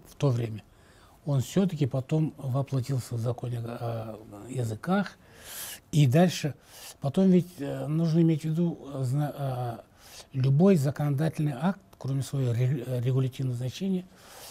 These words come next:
он имеет, э, большое идеологическое значение. Даже может норма не действовать,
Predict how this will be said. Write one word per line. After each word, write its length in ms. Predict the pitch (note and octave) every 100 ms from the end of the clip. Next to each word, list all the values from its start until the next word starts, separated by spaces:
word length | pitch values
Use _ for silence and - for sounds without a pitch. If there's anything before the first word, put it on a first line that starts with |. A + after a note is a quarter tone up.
| - -
он 200 | - E3+
имеет, 320 | D#3+ E3+ E3+ D#3 -
э, 140 | C3+
большое 400 | B2+ C3+ C#3 D#3 D3
идеологическое 640 | D#3 C#3 D#3 D3 - A2+
значение. 340 | G#2+ - F#2+ _ _ _ _ _ _ _ _ -
Даже 300 | E3 F#3 F3
может 260 | F3+ E3
норма 380 | D3+ D#3+ E3 D#3+
не 160 | D3 D3+
действовать, 680 | C#3 G#3 G3 - - G2